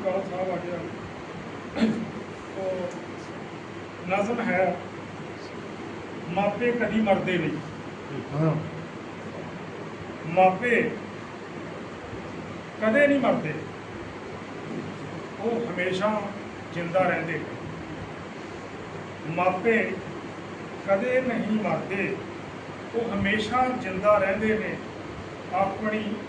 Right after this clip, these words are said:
Speaker 1: ਔਲਾਦ ਦੇ ਜਿਸਮਾਂ ਵਿੱਚ, ਉਹਨਾਂ ਦੇ ਮੜੰਗਿਆਂ ਨੈਣ ਨਕਸ਼ਾਂ ਵਿੱਚ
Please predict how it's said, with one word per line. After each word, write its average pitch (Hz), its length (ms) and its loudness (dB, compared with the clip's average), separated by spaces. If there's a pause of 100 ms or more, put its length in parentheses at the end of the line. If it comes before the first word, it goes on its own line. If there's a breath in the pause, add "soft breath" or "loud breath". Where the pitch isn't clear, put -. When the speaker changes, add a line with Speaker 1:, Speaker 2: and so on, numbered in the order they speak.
(100)
Speaker 1:
ਔਲਾਦ 175 520 6 (120)
ਦੇ 190 200 2
ਜਿਸਮਾਂ 202 440 2
ਵਿੱਚ, 185 200 -2 (1300)
ਉਹਨਾਂ 240 340 4
ਦੇ 233 320 4 (380)
ਮੜੰਗਿਆਂ 202 680 4 (840)
ਨੈਣ 190 520 10
ਨਕਸ਼ਾਂ 202 380 2
ਵਿੱਚ 185 300 0